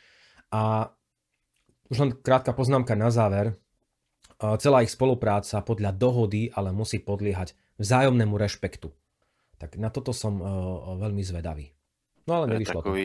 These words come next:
Speaker 2: jak sa říká, wording úplne k ničomu.
Speaker 1: Áno, áno, také, taká vata trošku.
Speaker 2: <laughs> Eh, tak, eh, ale, eh,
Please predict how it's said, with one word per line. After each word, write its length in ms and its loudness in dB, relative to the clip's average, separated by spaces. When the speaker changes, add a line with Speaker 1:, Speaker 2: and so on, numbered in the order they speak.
Speaker 2:
jak 160 -6
sa 80 -8
říká, 320 -2
wording 400 -4
úplne 320 -6
k 160 -20
ničomu. 240 -8
Speaker 1:
Áno, 120 0
áno, 200 -8
také, 400 -12
taká 180 -10
vata 300 -6
trošku. 360 -18
Speaker 2:
<laughs> 340 0
Eh, 280 -2
tak, 280 2
eh, 340 8
ale, 280 8
eh, 260 0